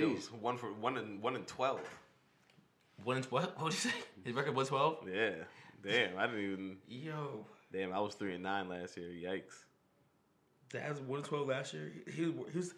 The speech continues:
Speaker 1: You were
Speaker 2: No, no, Joe,
Speaker 1: three nine and one.
Speaker 2: Joe's was one and twelve
Speaker 3: Oh,
Speaker 2: last
Speaker 3: what'd
Speaker 2: year.
Speaker 3: it say?
Speaker 1: You were three nine and one. I was four and nine.
Speaker 2: No, I, I was three nine and one.
Speaker 3: <laughs> Three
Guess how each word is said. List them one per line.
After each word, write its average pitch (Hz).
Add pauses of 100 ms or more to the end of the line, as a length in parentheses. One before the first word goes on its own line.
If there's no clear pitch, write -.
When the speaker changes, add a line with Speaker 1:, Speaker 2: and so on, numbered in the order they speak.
Speaker 1:
You 110
were 110
Speaker 2:
No, 123
no, 117
Joe, -
Speaker 1:
three -
nine 113
and 131
one. 104
Speaker 2:
Joe's 143
was 113
one 107
and 104
twelve 95
Speaker 3:
Oh, 95
Speaker 2:
last 87
Speaker 3:
what'd -
Speaker 2:
year. 131
Speaker 3:
it 104
say? -
Speaker 1:
You 113
were 107
three 113
nine 110
and 101
one. 92 (800)
I 110
was 104 (100)
four 107
and 95
nine. 90 (800)
Speaker 2:
No, 107
I, 110
I 113
was 104
three 98
nine 95
and 92
one. 92
Speaker 3:
<laughs> -
Three 185